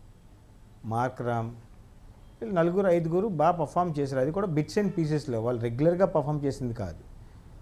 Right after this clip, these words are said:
క్వింటన్ డికాక్ ఐపీఎల్లో ఆడినప్పుడు ఆయన కొన్ని డిఫెక్ట్స్ ఏంటో మనకి బాగా తెలుసు. ఎందుకంటే ఐపీఎల్ టీమ్స్లో కూడాను పర్ఫార్మెన్స్ అనలిస్ట్ ఉంటారు. వాళ్ళు ఆయన లోపాలు ఏంటి, ఆయన,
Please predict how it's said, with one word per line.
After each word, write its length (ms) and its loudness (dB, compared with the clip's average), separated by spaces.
క్వింటన్ 420 4
డికాక్ 1040 4
ఐపీఎల్లో 580 6
ఆడినప్పుడు 960 4
ఆయన 360 4
కొన్ని 540 2
డిఫెక్ట్స్ 480 2
ఏంటో 240 4
మనకి 220 2
బాగా 380 4
తెలుసు. 380 -2
ఎందుకంటే 340 -2
ఐపీఎల్ 360 0
టీమ్స్లో 400 -2
కూడాను 440 -2
పర్ఫార్మెన్స్ 480 0
అనలిస్ట్ 360 -2
ఉంటారు. 360 2
వాళ్ళు 640 0
ఆయన 380 0
లోపాలు 500 2
ఏంటి, 500 -2
ఆయన, 360 2